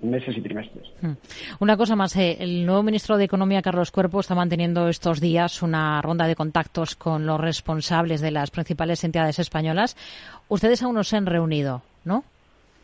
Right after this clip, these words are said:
Speaker 1: Eh, no, no, no. Lo comentaba nuestra consejera delegada en la presentación que ha realizado esta mañana.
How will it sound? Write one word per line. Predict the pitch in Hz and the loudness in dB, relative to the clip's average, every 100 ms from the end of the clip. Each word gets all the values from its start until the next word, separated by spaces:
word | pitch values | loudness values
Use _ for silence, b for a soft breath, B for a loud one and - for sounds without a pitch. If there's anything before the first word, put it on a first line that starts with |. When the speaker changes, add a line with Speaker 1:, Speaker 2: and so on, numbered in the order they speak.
| _ _ _ _ | _ _ _ _
Speaker 1:
Eh, | 135 127 123 120 - | 2 4 6 4 4
no, | 143 151 | 4 6
no, | 139 | 6
no. | 120 - | 4 -2
Lo | 127 | -2
comentaba | 120 120 117 127 | 2 2 4 4
nuestra | 127 117 123 117 117 113 110 | 2 0 0 2 4 2 0
consejera | 123 107 113 120 | -2 -4 -4 -2
delegada | 117 113 139 156 160 | 0 2 2 2 2
en | 127 117 | 2 2
la | 113 110 110 | 2 0 0
presentación | 117 123 113 120 - 127 117 B B B B _ - | -4 -4 -4 -4 -2 0 -2 B B B B _ -4
que | 131 | 2
ha | 123 | 2
realizado | 117 120 - 123 | 2 0 2 0
esta | 113 123 | 0 -2
mañana. | 110 113 131 170 | 0 0 2 0